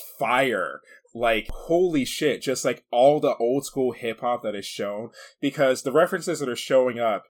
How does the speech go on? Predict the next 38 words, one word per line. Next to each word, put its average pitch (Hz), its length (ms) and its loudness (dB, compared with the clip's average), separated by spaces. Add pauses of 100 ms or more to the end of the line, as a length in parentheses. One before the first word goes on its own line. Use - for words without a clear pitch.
in 117 580 -8
the 104 80 -10
movie 110 340 -8
are 110 220 0
all, 117 220 2
most 131 260 0
of 135 80 -8
which 127 180 -6
take - 240 -10
place 113 400 -8 (120)
in 107 240 -8
Noah's 101 340 -4 (140)
house, 67 560 -8
in 98 140 -12
his 101 220 -12
room, 85 380 -10
because 92 580 -10 (380)
as 113 260 0
we're 123 140 -2
introducing 110 560 -8
Noah, 101 540 -2
who 101 180 -8
it's, 95 220 -10 (380)
he's 120 260 -10
working 104 320 -6
on 87 380 -10 (260)
some 104 240 -4
kind 101 160 -6
of, 95 80 -10
like, 95 180 -6
weird 95 380 -10
bootleg 95 400 -10
radio 85 340 -10
thing, 90 320 -16
because 90 320 -14
he's 90 240 -12
a 90 220 -10 (440)
ex-military, 98 1160 -6